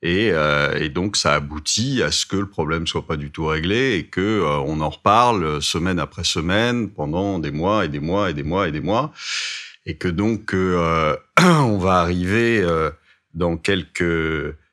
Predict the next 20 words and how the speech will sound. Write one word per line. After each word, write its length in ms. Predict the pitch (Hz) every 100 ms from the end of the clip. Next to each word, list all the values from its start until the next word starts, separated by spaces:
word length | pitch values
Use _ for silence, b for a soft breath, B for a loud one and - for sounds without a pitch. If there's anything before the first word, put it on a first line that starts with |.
| _ _
dans 160 | 87 82
quelques 500 | 98 85 - 87 -
temps 400 | 120 139 131 98
un, 260 | 87 85 80 - - -
un, 80 | 85
un, 1120 | 85 82 82 80 78 76 80 - 80 78 76
un 140 | 82 78
problème 560 | - 85 92 123 120
qui 160 | - -
sera, 480 | - - 98 104 82 78 - B B _ -
euh, 320 | 139 135 104
<clears throat> 60 | -
qui 100 | -
sera 240 | - 87
comme 220 | 85 98
celui 580 | 90 - 104 101 113 123
de 80 | 101
la 120 | 95
Grèce, 480 | 90 104 143 175 -
avec 520 | 104 92 135 - -